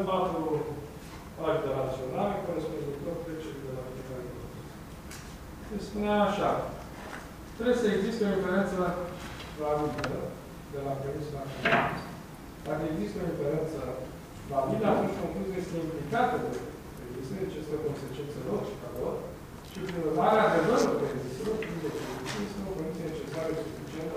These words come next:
pentru adevărul concluziei. Mai mult decât atât, dacă agentul inferă concluzia din premise, operând inferențe valide,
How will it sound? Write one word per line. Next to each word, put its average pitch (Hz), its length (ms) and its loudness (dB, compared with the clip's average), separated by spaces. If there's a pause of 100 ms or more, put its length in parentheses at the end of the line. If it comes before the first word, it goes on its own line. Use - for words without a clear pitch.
pentru 147 220 -2
adevărul - 440 0 (640)
concluziei. 165 640 4 (720)
Mai 208 180 10
mult 226 200 10
decât - 300 4
atât, - 220 -2 (240)
dacă 160 280 4 (480)
agentul 180 420 4 (120)
inferă 269 360 4 (160)
concluzia 156 480 -2
din 127 180 -4
premise, 131 540 -4 (840)
operând 160 480 0
inferențe 139 400 -4 (120)
valide, - 420 -8